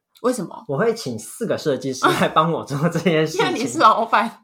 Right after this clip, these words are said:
Speaker 2: 对，然后我又要让设计师把那些设计师的想法都榨干。对，诶，你可以给我一些什么新的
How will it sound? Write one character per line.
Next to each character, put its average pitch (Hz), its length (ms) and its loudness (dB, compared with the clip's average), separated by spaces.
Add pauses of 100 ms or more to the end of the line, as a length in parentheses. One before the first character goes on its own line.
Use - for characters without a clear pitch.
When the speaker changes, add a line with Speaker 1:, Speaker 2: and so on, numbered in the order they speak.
(140)
Speaker 2:
对， 147 880 -2
然 110 40 -14
后 185 160 -6
我 143 120 -2
又 147 80 0
要 180 200 4
让 170 180 0
设 170 160 -2
计 156 160 -4
师 - 160 -6
把 117 140 -2
那 120 160 -4
些 147 260 -4
设 160 180 -2
计 143 200 -4
师 131 220 -4
的 120 60 0
想 107 300 -8
法 - 180 -8
都 110 80 -10 (320)
榨 107 460 -2
干。 107 260 -8 (200)
对， - 100 -18 (120)
诶， 226 120 0
你 208 100 0
可 247 140 2
以 254 60 4
给 262 100 0
我 233 140 4
一 226 40 2
些 233 140 0
什 226 140 -6
么 117 80 -4
新 180 200 -4
的 180 60 -2